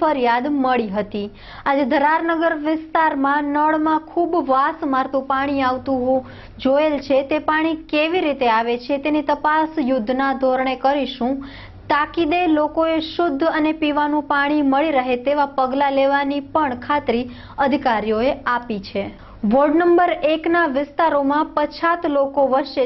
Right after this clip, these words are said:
છે. ગટરમાં પીવાના પાણી સાથે ભળતું આવું ગંદુ પાણી જો બંધ નહીં થાય તો ઘરે ઘરે માંદગીના ખાટલા હશે તે નક્કી છે.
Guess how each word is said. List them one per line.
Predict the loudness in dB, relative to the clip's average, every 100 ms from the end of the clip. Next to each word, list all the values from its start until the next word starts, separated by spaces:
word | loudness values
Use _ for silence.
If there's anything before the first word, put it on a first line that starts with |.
| -2
છે. | -4 -2
ગટરમાં | 0 0 2 0 2 2 0 0 -2
પીવાના | 2 2 2 2 0
પાણી | -2 0 2 0 0
સાથે | -2 -2 -2 -2 -4 -18 -20 -4
ભળતું | 0 0 0 0 2
આવું | 2 0 0
ગંદુ | 0 2 2 0 0
પાણી | 0 0 0
જો | 0 0
બંધ | 0 0 0 0
નહીં | 0 0 0
થાય | 0 -2 0
તો | -2 0
ઘરે | 0 0 0
ઘરે | 0 0 0 0
માંદગીના | 0 0 0 0 -2 -4 -8 -14 -18 -2 0 0 -2
ખાટલા | -2 -2 0 0 0
હશે | -2 0 0 -2 -6
તે | -2 0
નક્કી | 0 -2 -2 -4 -4
છે. | -4